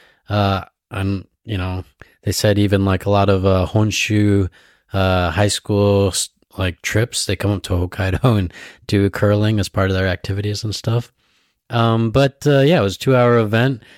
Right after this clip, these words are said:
We had a, uh, instructor, uh, join us. Uh, she was quite strict, which was pretty funny. People were laughing about that. But, uh, overall, good experience.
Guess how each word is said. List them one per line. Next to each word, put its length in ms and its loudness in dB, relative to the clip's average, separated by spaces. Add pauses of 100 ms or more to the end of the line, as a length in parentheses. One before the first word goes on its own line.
(180)
We 100 -2
had 320 2
a, 240 4
uh, 380 2
instructor, 1000 0
uh, 220 -2
join 360 0
us. 380 -2 (380)
Uh, 100 0
she 160 0
was 100 0
quite 260 -2
strict, 680 -2
which 160 -12
was 120 -10
pretty 180 -2
funny. 460 -2 (260)
People 200 -4
were 80 0
laughing 340 0
about 300 -2
that. 340 -2
But, 340 -6
uh, 220 2
overall, 360 4
good 140 2
experience. 800 0